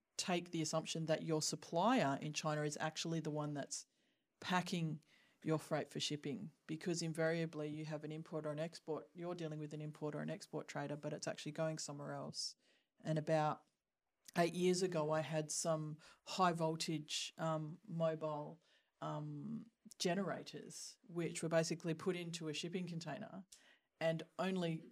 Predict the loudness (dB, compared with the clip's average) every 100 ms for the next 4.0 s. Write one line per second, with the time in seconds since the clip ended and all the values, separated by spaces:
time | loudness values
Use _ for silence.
0 | -2 4 6 6 4 2 2 4 2 -4
1 | -2 -2 -2 -2 2 4 6 4 2 4
2 | 4 4 -2 0 0 -2 -4 -6 -8 -10
3 | _ _ _ _ _ _ 4 6 4 -2